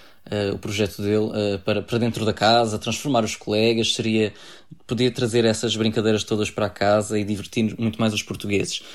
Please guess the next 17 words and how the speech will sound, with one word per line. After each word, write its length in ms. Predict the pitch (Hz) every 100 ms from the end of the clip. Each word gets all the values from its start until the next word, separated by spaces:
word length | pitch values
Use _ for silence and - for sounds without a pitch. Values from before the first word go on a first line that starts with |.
| - - -
E 100 | 117
lá 100 | 135
está, 220 | - 175
como 180 | 170 107
a 40 |
Joana 280 | 98 110 107
disse, 220 | 110 123
continuam-se 560 | - 113 135 127 123 120
a 20 |
fu-, 240 | - 117 -
a 60 | 120
favorecer 560 | - 117 117 107 - 104
as 100 | -
plantas. 520 | 113 104 95 - - - 104
Eu, 140 | 98
para 180 | - 110
mim, 240 | 110 92